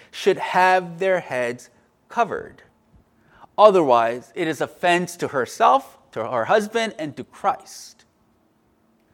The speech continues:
God, verse, this verse, verse five.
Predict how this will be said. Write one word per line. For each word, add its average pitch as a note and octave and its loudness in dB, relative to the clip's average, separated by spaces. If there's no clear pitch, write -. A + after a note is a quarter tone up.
God, F3+ 4
verse, G3 2
this F3 -4
verse, F#3+ 2
verse F#3 -6
five. - -4